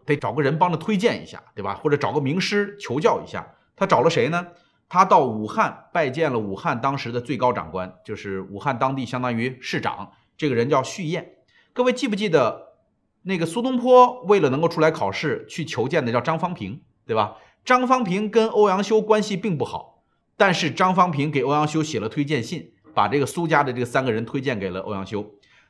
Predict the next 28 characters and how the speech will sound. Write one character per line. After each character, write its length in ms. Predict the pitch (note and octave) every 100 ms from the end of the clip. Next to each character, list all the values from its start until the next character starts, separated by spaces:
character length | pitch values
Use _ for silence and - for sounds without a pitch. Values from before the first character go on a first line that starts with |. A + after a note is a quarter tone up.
| _
但 140 | A#3 A#3
欧 160 | A#3
阳 140 | C4+ C4
修 200 | C#4 C4+
是 140 | A#3
同 140 | D3+ A3+
样 100 | A#3
的 60 |
路 100 | C3
线， 380 | A2+ A2 - _ _ _
就 140 | B3
说 180 | A3+ B3+
明 160 | A3 A3
当 260 | B3 B3+
时 200 | A#3+ D#3+
的 120 | G3+
举 240 | D#3 A2+ C#3+
子 160 | -
们 160 | G#2 G#2+
可 120 | A2
能 100 | A2
都 160 | C#3 B3
得 100 | F#3+
走 140 | G#2+
这 80 | F#2+
条 140 | F#2
路 120 | F2+ F2
线， 280 | F2+ -